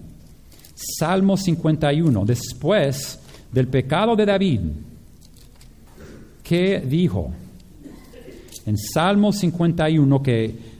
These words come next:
para nosotros es un salmo de confesión, y a veces nosotros tomamos las palabras de David para también acercarnos a Dios. Salmo cincuenta y uno, versículo diez.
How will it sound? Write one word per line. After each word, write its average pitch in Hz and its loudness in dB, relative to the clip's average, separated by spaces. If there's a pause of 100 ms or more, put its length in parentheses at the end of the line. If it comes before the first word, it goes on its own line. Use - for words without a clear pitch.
(160)
para 127 4
nosotros 135 2
es 127 0
un 123 2
salmo 165 2
de 151 4
confesión, 113 0
y 127 4
a 120 2
veces 131 2
nosotros 131 0 (360)
tomamos 135 4
las 127 0
palabras 131 0
de 127 2
David 110 2 (580)
para 123 2
también 127 4
acercarnos 131 2
a 113 0
Dios. 92 -6 (440)
Salmo 214 2
cincuenta 190 2
y 151 4
uno, 135 6
versículo 110 0
diez. 113 -2